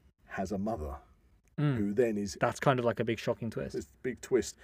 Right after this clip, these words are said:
Speaker 1: She is then completely aggrieved that the fact her son
Speaker 2: Has
Speaker 1: has
Speaker 2: been
Speaker 1: been killed,
Speaker 2: slain.
Speaker 1: been slain by Beowulf, and then she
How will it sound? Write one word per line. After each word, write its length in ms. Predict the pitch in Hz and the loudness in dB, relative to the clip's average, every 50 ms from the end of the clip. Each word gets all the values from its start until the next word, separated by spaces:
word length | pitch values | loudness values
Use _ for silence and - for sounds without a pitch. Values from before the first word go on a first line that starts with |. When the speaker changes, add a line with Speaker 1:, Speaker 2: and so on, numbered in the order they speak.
| - - - _ _ - - - _ - | -20 -20 -20 _ _ -20 -20 -20 _ -10
Speaker 1:
She 300 | - - - 135 131 117 | -8 -4 0 2 4 4
is 160 | 113 104 95 | 4 2 2
then 400 | 98 113 113 117 113 110 107 - - | 2 2 2 2 0 -4 -6 -10 -10
completely 760 | - - 117 - - - 123 123 127 127 - - 95 101 92 | -10 -10 -10 -8 -2 2 4 4 4 2 0 -4 -6 -4 -4
aggrieved 600 | 90 92 - 110 120 110 101 92 90 90 82 - - _ | -6 -4 0 2 2 2 2 0 -4 -6 -8 -12 -16 _
that 160 | - 101 87 - | -8 -8 -8 -6
the 60 | 95 | -10
fact 320 | - - 95 - 90 - | -8 -6 -6 -6 -8 -8
her 180 | - 98 87 82 | -8 -6 -6 -6
son 480 | - - - - 92 90 80 78 78 76 - - _ _ _ _ _ | -8 -8 -8 -6 -6 -6 -4 -6 -8 -10 -12 -16 _ _ _ _ _
Speaker 2:
Has 120 | - 123 113 110 | -2 -2 -2 -2
Speaker 1:
has 40 | |
Speaker 2:
been 180 | 104 120 113 113 | 0 -2 -2 -2
Speaker 1:
been 0 | |
killed, 60 | - | -2
Speaker 2:
slain. 580 | - - - 123 117 107 101 98 107 123 135 - | -2 -2 -2 -2 0 0 -2 -2 -2 -2 -4 -4
Speaker 1:
been 160 | - 95 85 | -4 -6 -6
slain 300 | 78 - - 78 78 78 | -6 -8 -8 -8 -8 -8
by 120 | 76 76 78 | -8 -8 -8
Beowulf, 600 | 78 82 82 82 85 82 85 - 101 95 90 - | -6 -6 -6 -4 -6 -6 -6 -6 -6 -6 -4 -6
and 180 | 131 104 104 107 | -6 -6 -4 -4
then 200 | 107 104 98 - - - - - - - _ | -4 -4 -6 -6 -10 -18 -20 -20 -20 -20 _
she 360 | - - - 127 113 107 104 | -14 -8 -4 -4 -4 -4 -6